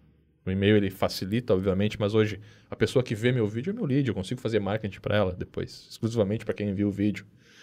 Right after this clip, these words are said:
No Facebook, inclusive, eu consigo ver as pessoas que viram até vinte e cinco, cinquenta, setenta e cinco por cento. Consigo pegar e anunciar um vídeo de um conteúdo muito bom, é, jogar dinheiro nele, construir uma, uma audiência de pessoas que assistiram até setenta e cinco por cento.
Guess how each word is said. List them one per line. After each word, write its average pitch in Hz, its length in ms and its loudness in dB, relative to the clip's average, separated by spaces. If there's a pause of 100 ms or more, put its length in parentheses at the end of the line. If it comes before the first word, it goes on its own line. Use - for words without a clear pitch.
(140)
No 147 300 10
Facebook, 139 500 0
inclusive, 135 320 -2
eu 175 40 -8
consigo 156 300 -2
ver 123 200 2
as 127 100 2
pessoas 113 280 -2
que 107 100 -4
viram 107 180 4
até 101 140 4
vinte 101 180 0
e - 20 -8
cinco, 151 320 -6
cinquenta, 101 440 -2
setenta 92 280 -8
e 87 60 -4
cinco 107 200 -8
por - 140 -6
cento. - 340 -6 (580)
Consigo 131 280 2
pegar 127 280 10
e - 40 10
anunciar 123 360 4
um 123 100 2
vídeo 120 280 2
de 117 60 0
um 107 60 -2
conteúdo 113 380 2
muito 113 280 4
bom, 135 340 10 (500)
é, 104 240 8 (280)
jogar 135 380 12
dinheiro 139 400 10
nele, 139 240 8
construir 165 680 2
uma, 160 240 4 (120)
uma 123 160 4
audiência 139 400 8
de 156 100 0
pessoas 143 360 4
que 143 140 4
assistiram 139 480 0
até 180 120 2
setenta 147 320 0
e 139 40 4
cinco 139 200 -8
por 156 140 -6
cento. 120 340 -2